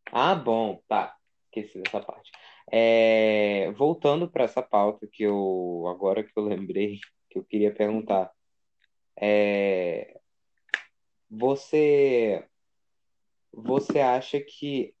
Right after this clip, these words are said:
as pessoas ainda sofrem muito preconceito? Que a própria comunidade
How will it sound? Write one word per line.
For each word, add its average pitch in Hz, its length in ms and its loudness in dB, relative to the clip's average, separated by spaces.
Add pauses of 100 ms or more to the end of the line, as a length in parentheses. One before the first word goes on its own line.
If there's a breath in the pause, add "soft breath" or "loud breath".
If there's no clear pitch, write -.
as 123 260 0
pessoas 123 480 -2
ainda 127 800 0
sofrem 123 520 -4
muito 120 440 -6
preconceito? 107 880 -4 (1120)
Que - 80 -4
a 104 160 2
própria 104 380 -2
comunidade 98 600 -4